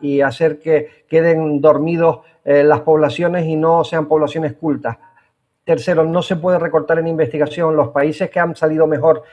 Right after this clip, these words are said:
parados de esta pandemia son países cuyos niveles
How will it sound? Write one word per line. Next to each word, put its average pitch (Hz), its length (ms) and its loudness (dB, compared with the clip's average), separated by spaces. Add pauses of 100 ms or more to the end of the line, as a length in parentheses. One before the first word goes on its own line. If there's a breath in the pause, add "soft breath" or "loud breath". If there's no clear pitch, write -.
(160 soft breath)
parados 151 500 4
de 151 140 4
esta 151 240 0
pandemia 151 480 0 (200 soft breath)
son 156 220 -2
países 156 520 -2
cuyos 143 340 0
niveles 160 460 0